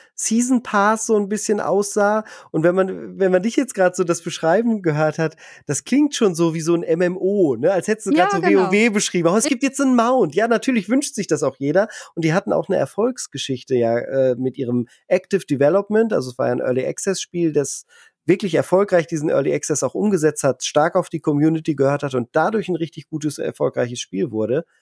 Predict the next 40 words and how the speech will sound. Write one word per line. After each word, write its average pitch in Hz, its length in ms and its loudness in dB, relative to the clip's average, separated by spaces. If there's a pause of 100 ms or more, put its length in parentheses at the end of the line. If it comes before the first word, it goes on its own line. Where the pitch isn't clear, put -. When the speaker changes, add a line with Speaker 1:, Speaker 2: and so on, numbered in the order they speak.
(680)
Speaker 1:
Aber, 135 500 0
ah, 151 300 2
ich 151 160 -2
weiß 139 260 0
nicht, 143 140 -2
Live-Service 139 640 0
klingt 139 240 -4
für 147 80 -6
mich 131 160 -4
so 127 60 -12
richtig 123 360 -14
doof. - 460 -12 (200)
Speaker 2:
Ja, 277 460 2
das, 233 220 -6
das 233 280 -6
kann 269 220 2
sein, 247 380 0
aber 208 240 0
ich 208 100 -6
glaube, 220 720 2
dass, - 540 -2
ähm, 185 500 -2 (420)
viele 226 360 2
Leute 202 500 2
sich 190 220 -4
damit 196 260 2
abfinden 214 540 0
können 226 560 0
und 175 200 -2
sich 190 140 -6
damit 190 320 2
anfreunden 196 640 0
können 202 400 0
und 180 240 -2
vor - 300 -2
allem 196 240 2
einfach 196 320 0
zu - 100 -2
schätzen 202 480 0
wissen, 196 380 2